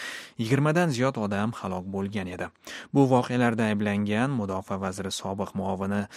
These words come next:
general Abduhalim Nazarzoda o'n oltinchi sentyabr kuni maxsus operatsiya natijasida o'ldirilgan. Uni qo'lga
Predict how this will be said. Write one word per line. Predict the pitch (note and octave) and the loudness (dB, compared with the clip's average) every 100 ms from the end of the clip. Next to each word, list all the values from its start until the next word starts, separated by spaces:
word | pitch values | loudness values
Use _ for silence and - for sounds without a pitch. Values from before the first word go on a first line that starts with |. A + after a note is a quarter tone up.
| - - G#2+ | -18 -12 -4
general | G#2 G2+ A2 G#2 G2 | 0 2 2 2 0
Abduhalim | G2 G2 - G2+ G#2 G#2+ G2+ | -2 -4 -6 -4 -2 0 -2
Nazarzoda | F#2 G2 F#2 F#2 G2 G2 B2+ D3 - - - - - | -4 -6 -8 -8 -4 0 4 2 0 -14 -16 -14 0
o'n | C3 | 4
oltinchi | C#3 D#3 D3 G3 | 4 4 2 2
sentyabr | - C#3+ D3 D3+ C#3 | 2 2 0 0 -2
kuni | D3+ D#3 | -2 0
maxsus | A#2 G#2 - C3 | 0 -2 -6 -6
operatsiya | A2+ G#2+ G#2 A2 A2+ A#2+ G#2+ | -6 -4 -2 -2 -2 -2 -2
natijasida | F#2+ G#2 G2 G#2+ - A#2+ A2+ F2 | -4 -6 -4 -2 -2 -2 -2 -2
o'ldirilgan. | G#2 F#2+ F#2 F#2 F#2 F2+ F#2 - - - C#3+ | -4 -4 -6 -6 -8 -8 -10 -14 -14 -4 4
Uni | D3 B2 | 4 4
qo'lga | A2+ G#2+ G#2+ | 2 2 2